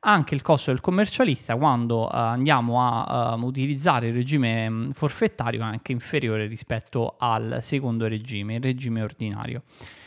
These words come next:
Per rimanere sul regime forfettario, qual è il grosso svantaggio del regime forfettario? Che voi non scaricate nulla, quindi il famoso scaricare i costi significa che semplicemente che, ehm, nel regime ordinario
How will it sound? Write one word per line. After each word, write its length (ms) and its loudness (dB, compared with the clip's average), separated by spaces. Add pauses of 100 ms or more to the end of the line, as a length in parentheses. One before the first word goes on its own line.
(340)
Per 120 4
rimanere 340 6
sul 120 4
regime 280 4
forfettario, 840 4
qual 200 8
è 40 6
il 180 2
grosso 420 2
svantaggio 640 0
del 80 4
regime 380 2
forfettario? 720 0
Che 120 0
voi 400 6
non 160 4
scaricate 640 2
nulla, 480 -2
quindi 320 -2
il 120 -4
famoso 480 2
scaricare 760 2
i 80 -2
costi 580 0 (300)
significa 380 2
che 80 2
semplicemente 760 0
che, 400 0
ehm, 500 -2
nel 140 4
regime 360 4
ordinario 840 2